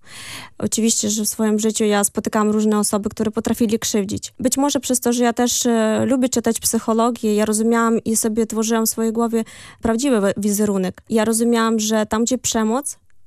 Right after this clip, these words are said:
to jest źle. Tam, gdzie gnębią, to jest źle. Bardzo mało osób jest takich silnych, które potrafią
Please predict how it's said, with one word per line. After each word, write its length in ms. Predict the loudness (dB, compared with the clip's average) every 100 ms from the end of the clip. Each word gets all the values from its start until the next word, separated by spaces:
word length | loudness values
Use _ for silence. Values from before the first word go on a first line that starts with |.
| -8
to 80 | -2
jest 220 | 0 0
źle. 320 | 0 0 0 -6 -6
Tam, 180 | -2 0
gdzie 420 | 2 2 2 -2 -6
gnębią, 760 | -4 0 2 2 0 0 -4 -10 _
to 80 | -2
jest 260 | 0 0
źle. 320 | 0 0 0 -2 -6
Bardzo 560 | -2 -2 0 0 2 2
mało 400 | 2 2 0 0
osób 460 | -2 -2 -2 -2
jest 240 | -2 -2 0
takich 340 | -2 -2 -2
silnych, 440 | -2 0 2 2 -2
które 260 | -4 -4
potrafią 720 | -4 -4 -2 -2 0 0 -2